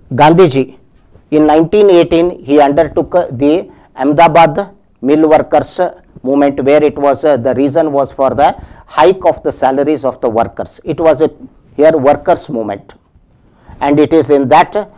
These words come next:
Ahmedabad mill workers movement, which was, uh, led in nineteen eighteen by Gandhi, where he undertook the first sat-, here fast satyagraha. Fast satyagraha was at Ahmedabad mill workers movement, nineteen eighteen.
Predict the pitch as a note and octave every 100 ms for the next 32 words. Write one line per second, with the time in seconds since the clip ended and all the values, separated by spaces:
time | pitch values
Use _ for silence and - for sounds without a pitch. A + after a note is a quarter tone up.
0 | _ A#2+ C#3 D#3+ D#3 D#3 E3+ E3+ C#3 D#3
1 | D#3 D3 - C#3 - C#3+ C3+ C#3+ C3 C3
2 | C#3 C3 C#3 B2+ C#3+ C#3+ D3 C3+ C3 C3
3 | D#3+ C#3 C3+ D3 C3+ B2 A2 B2+ B2 A#2+
4 | A#2+ _ _ _ - C#3 G3 F#3+ F#3+ D3+
5 | F#3+ G3 G3 E3+ D3 - A#3 - - -
6 | _ _ - C3+ - D#3+ C#3+ E3+ G#3 -
7 | D3 D3+ - - C3+ C3 - A#2+ G2+ F2+
8 | - - _ _ _ _ _ _ - D#3
9 | E3 F#3+ F3 D#3 D#3 C#3 D3 E3+ C3 C3+
10 | C#3 C3 B2+ A3 - _ _ - C#3+ D#3+
11 | D#3 D#3+ C#3+ C#3 C#3+ C#3 C#3 D3 C3 C3+
12 | A#2+ A#2 A#2 C3 C3+ D#3 D3+ - A#2+ A2+
13 | G#2